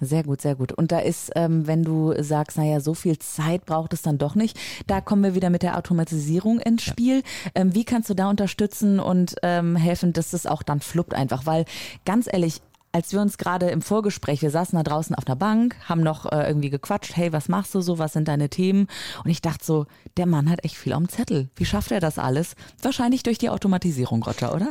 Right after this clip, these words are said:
Speaker 2: Unter anderem, genau, richtig, ja. Und ich glaube, die Leute müssen einfach mehr vorbereiten und dann wirklich wissen, okay, was mache ich wann und wie? Und da gibt's ganz einfache Automatisierungsrezepte. Also gibt's mittlerweile Plattformen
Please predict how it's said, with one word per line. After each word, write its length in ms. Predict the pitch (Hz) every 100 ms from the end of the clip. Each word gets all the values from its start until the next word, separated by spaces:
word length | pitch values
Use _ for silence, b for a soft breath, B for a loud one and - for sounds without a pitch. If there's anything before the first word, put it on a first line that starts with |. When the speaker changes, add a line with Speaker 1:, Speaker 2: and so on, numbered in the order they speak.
| 262
Speaker 2:
Unter 220 | 104 120
anderem, 260 | 73 67 73
genau, 280 | 92 67
richtig, 280 | 71 - -
ja. 100 | 73
Und 60 | 104
ich 80 | -
glaube, 280 | 190 104
die 140 | 92 95
Leute 240 | 90 101
müssen 220 | 101 -
einfach 220 | - 87 -
mehr 160 | 82
vorbereiten 720 | - 78 - 95 90 - 98
und 260 | - 85 -
dann 300 | 85 85 78
wirklich 320 | 90 95 80
wissen, 200 | 87 -
okay, 280 | 87 - 78
was 240 | 82 -
mache 220 | 87 87 80
ich 120 | 82
wann 160 | 78
und 140 | 76 73
wie? 180 | 90 113 B B -
Und 80 |
da 40 | -
gibt's 200 | - -
ganz 200 | 73 -
einfache 320 | 69 - 69
Automatisierungsrezepte. 1080 | 71 71 69 71 85 82 - - - - 104
Also 160 | -
gibt's 160 | - -
mittlerweile 300 | 78 73 71
Plattformen 680 | - 82 - - 80 80